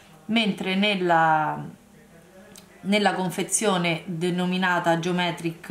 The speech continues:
Mix c'è il motivo geometrico che abbiamo già visto, uno tutto zigrinato e questo zigrinato a rete.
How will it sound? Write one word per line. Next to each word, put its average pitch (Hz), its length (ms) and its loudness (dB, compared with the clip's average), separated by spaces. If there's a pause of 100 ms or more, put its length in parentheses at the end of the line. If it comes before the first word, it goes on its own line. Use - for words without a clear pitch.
(160)
Mix 165 600 -2 (640)
c'è 196 300 2
il 170 460 2
motivo 196 360 0
geometrico 170 560 0
che 165 80 2
abbiamo 180 300 0
già 302 140 4
visto, 220 680 -2
uno 190 560 0
tutto 190 400 -4
zigrinato 190 880 -2
e 220 220 -4
questo 180 560 -4
zigrinato 170 680 -2
a 160 60 2
rete. 156 560 -4